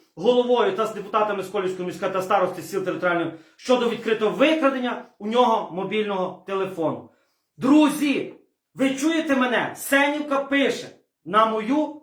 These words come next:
думку. А тепер, шановна Сенівка, включаємо на мою думку. Це, е, по-перше, хто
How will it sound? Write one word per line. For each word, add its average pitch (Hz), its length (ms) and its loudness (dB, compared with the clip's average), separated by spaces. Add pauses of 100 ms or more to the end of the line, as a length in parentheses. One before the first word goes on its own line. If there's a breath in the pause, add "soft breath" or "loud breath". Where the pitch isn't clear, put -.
думку. 165 540 -6 (540 soft breath)
А 262 120 6
тепер, 320 400 4
шановна 285 540 0
Сенівка, 208 720 -2 (300)
включаємо 269 680 2 (280)
на 208 160 -4
мою 247 520 -2 (140)
думку. 190 680 0
Це, 233 440 2 (360)
е, 190 280 -4
по-перше, 240 500 0 (320 soft breath)
хто 320 600 0